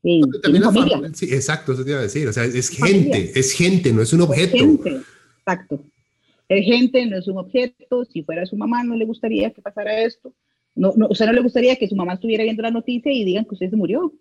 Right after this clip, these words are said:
Speaker 2: Ujú.
Speaker 1: Más con las características particulares que tenía esta muchacha. Entonces, no, no, o sea, hay, hay que tener cuidado con estas cosas.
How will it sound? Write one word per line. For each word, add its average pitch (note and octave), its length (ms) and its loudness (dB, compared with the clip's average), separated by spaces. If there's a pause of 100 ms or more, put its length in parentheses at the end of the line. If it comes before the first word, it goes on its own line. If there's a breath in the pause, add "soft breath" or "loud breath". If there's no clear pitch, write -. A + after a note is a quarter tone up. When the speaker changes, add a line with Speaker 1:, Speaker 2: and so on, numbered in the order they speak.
Speaker 2:
Ujú. A2 400 0
Speaker 1:
Más F3+ 140 -4
con B3+ 140 2
las - 180 -20
características F#3 640 -2
particulares G#3+ 500 0
que G#3+ 100 -4
tenía F#3 200 -6
esta F#3+ 160 -6
muchacha. A3+ 300 -2
Entonces, F3 340 -2 (840 soft breath)
no, B3+ 140 4
no, G#3+ 180 0
o F#3+ 40 -10
sea, F#3 220 0 (1160)
hay, F#3+ 160 -2
hay - 100 2
que C#4 100 2
tener A3+ 200 2
cuidado G#3 240 0
con F#3+ 80 -6
estas F#3 180 -8
cosas. E3 200 -4